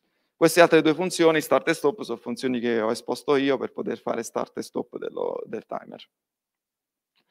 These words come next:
Svelte, tra i suoi moduli nativi, espone due helper per fare gli store, che è writable e readable,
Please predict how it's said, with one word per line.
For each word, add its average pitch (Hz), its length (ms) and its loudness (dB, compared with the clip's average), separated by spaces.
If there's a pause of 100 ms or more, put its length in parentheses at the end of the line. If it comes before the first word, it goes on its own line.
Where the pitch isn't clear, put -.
(1300)
Svelte, 202 1000 6
tra 131 160 6
i 135 60 4
suoi 156 160 2
moduli 135 360 2
nativi, 165 520 -2
espone 131 640 -4
due 135 260 4
helper 117 400 0
per 110 160 -6
fare 107 640 -6
gli 117 140 -6
store, 120 480 -4
che 120 120 -4
è 117 40 -2
writable 131 680 2
e 117 40 2
readable, 117 640 -6